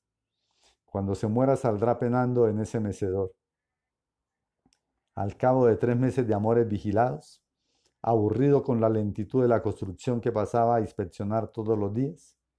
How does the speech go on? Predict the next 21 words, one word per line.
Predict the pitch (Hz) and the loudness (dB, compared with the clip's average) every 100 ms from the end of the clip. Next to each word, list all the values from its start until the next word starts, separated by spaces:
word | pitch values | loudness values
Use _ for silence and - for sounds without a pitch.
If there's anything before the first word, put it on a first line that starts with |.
| _ _ _ _ _ | _ _ _ _ _
Pietro | 113 110 107 98 - | 0 0 0 -8 0
Crespi | 113 110 - 107 104 _ _ _ _ | 0 0 -4 -14 -14 _ _ _ _
resolvió | 107 104 107 101 127 | -2 0 -2 2 4
darle | 127 127 127 | 4 4 2
al | 113 - | 0 2
padre | 123 120 120 | 2 2 2
Nicanor | 107 107 101 113 117 - _ _ | 0 -2 0 2 0 -4 _ _
el | - 120 | 0 2
dinero | 110 110 120 123 | 2 2 2 2
que | 113 | 0
le | 104 | -2
hacía | 98 - 120 | -4 -2 -2
falta | 117 120 113 113 107 | 0 -2 0 -2 -2
para | 98 95 | -2 -2
terminar | 101 98 98 101 | -4 -4 -6 -4
el | 101 - | -4 -6
templo. | 95 85 87 85 _ _ _ _ _ _ _ _ _ _ | -8 -10 -14 -20 _ _ _ _ _ _ _ _ _ _
Amaranta | 107 104 113 131 135 139 | -4 0 4 4 2 0
no | 123 117 | -2 -2
se | 120 | -2
impacientó. | 110 98 95 - 95 85 95 90 | -4 -4 -4 -4 -8 -8 -10 -12